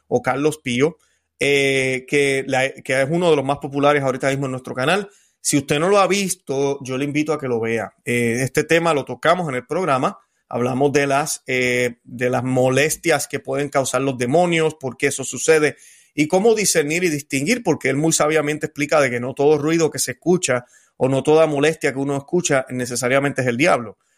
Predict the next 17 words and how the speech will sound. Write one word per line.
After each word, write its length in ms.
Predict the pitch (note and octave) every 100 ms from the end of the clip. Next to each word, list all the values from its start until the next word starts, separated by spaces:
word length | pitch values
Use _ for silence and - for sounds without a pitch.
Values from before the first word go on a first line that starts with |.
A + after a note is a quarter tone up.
| _ _
Eh, 480 | C3 B2+ B2+ B2+ A#2+
pero 160 | C#3 C3+
él 60 |
habla 280 | D3 E3+ F3
de 120 | D#3
cómo 260 | C#3+ C#3+ D#3+
discernir 560 | D3 - C3 C3 D#3+ F3+
esto 380 | C#3 - C#3 C3+
y 100 | C3
qué 140 | C#3
tenemos 380 | D3+ C#3 C3 C3+
que 80 | A#2+
hacer. 280 | A2+ G#2 G#2
Así 200 | - -
que 140 | C#3+
les 100 | C3+
invito 480 | B2+ C3+ C#3+ C3